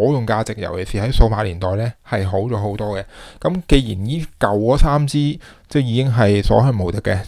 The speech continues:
即係甚至有好多人拎嚟，而家仲會拎嚟同現代嘅鏡頭去比嘅。咁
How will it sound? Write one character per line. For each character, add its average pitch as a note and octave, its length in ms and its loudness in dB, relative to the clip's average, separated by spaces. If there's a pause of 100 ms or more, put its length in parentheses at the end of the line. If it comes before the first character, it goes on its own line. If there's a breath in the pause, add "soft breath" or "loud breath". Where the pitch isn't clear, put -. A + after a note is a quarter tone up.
即 D3 100 2
係 A#2+ 180 2 (380 loud breath)
甚 A2 300 0
至 A#2 260 -2 (420 loud breath)
有 A2+ 220 0
好 C3 140 2
多 D3 120 4
人 G2 120 2
拎 C3+ 140 0
嚟， F2+ 260 -2
而 F#2 40 -8
家 B2 160 0
仲 G#2 220 -2
會 A2 120 2
拎 B2+ 140 0
嚟 A#2 120 -2
同 F#2 200 -6
現 F#2 200 -6
代 G2+ 80 2
嘅 G2 420 2
鏡 G#2 180 -2
頭 F2 200 -4
去 G2+ 160 -2
比 G2 340 -2
嘅。 F#2 40 -2 (420 loud breath)
咁 E3 260 -2